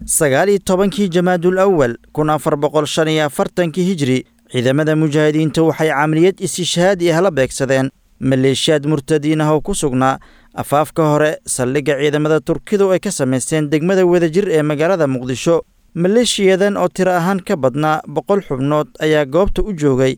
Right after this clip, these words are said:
si loogu diiwaangeliyo ku biirista ciidamada caloosha dushaqaystayaasha riddada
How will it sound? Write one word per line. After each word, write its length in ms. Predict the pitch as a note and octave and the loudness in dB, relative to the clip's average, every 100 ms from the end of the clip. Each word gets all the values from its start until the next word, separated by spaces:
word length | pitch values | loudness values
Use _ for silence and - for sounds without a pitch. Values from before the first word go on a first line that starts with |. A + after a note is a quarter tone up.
| _ _ - | _ _ -18
si 200 | - D#3+ | -4 0
loogu 300 | D3+ E3 G3 | 2 0 -2
diiwaangeliyo 800 | C3+ C3+ C3 B2+ C3+ C#3+ D#3 - _ | -2 0 0 0 0 2 0 -2 _
ku 120 | D#3+ | -4
biirista 500 | C#3+ D#3 F#3 - G3+ F3 | 0 0 0 -2 -4 -2
ciidamada 400 | F3 F3 G3 F3+ | -2 0 0 0
caloosha 360 | C#3+ D3+ C#3+ | 2 0 -2
dushaqaystayaasha 800 | D#3+ C#3+ D#3+ D#3+ C#3+ E3+ F#3 - F3+ | -6 -10 -6 -4 -4 -2 -2 -2 -2
riddada 320 | E3+ G3 | 0 0